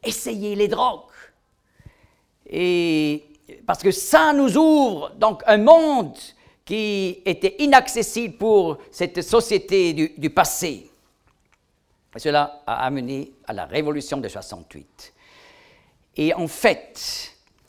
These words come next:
c'était pas une révolution, mais au moins, on pourrait même multiplier encore les aspects, mais au moins cinq révolutions. Un, une révolution sexuelle, révolution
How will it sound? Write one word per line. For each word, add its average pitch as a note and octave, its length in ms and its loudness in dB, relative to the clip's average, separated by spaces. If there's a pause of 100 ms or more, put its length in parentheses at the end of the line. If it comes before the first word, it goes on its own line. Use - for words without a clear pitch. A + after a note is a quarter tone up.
(160)
c'était C#3+ 280 -8
pas F3+ 400 -2
une G3 220 0
révolution, A#2+ 680 -6 (1300)
mais C#3+ 320 -8 (100)
au B3+ 220 6
moins, F3 400 2 (380)
on - 40 -18
pourrait A#2+ 200 -4
même B2 320 -6
multiplier B2 640 -4 (140)
encore B2 320 -4
les A2+ 140 -8
aspects, D3 440 -8 (240)
mais D#3 200 -8
au C4+ 260 8
moins A#3+ 340 0
cinq B3+ 460 0
révolutions. E3+ 680 -2 (800)
Un, F3+ 240 2 (1040)
une D#2 140 -18
révolution D#3 500 0
sexuelle, E2 500 -10 (1700)
révolution D#3 800 -4